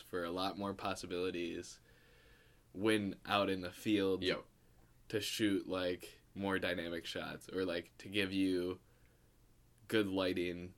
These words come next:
Speaker 1: for all of your photos or videos.
Speaker 2: And more stuff to work with.
Speaker 1: Correct. Whereas if you have a higher number, it might be, like,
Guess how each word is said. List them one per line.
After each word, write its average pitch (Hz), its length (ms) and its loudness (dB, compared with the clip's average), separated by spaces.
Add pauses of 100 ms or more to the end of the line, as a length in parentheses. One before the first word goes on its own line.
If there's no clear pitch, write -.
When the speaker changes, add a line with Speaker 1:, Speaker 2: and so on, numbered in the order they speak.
(120)
Speaker 1:
for 101 160 -4
all 87 160 2
of 87 100 0
your 87 100 -2
photos 87 800 -2 (480)
or 85 80 -8
videos. 85 300 -4
Speaker 2:
And 85 80 -2
more 78 160 -2
stuff - 280 -10
to - 100 -8
work - 280 -10
with. - 200 -10 (560)
Speaker 1:
Correct. - 460 -4 (220)
Whereas 104 680 6 (880)
if - 180 -10
you 92 100 -4
have 87 200 -2
a 92 60 -6
higher 110 420 6
number, 98 480 2
it 85 240 -4
might 87 280 -6
be, 87 220 -4
like, 85 400 -8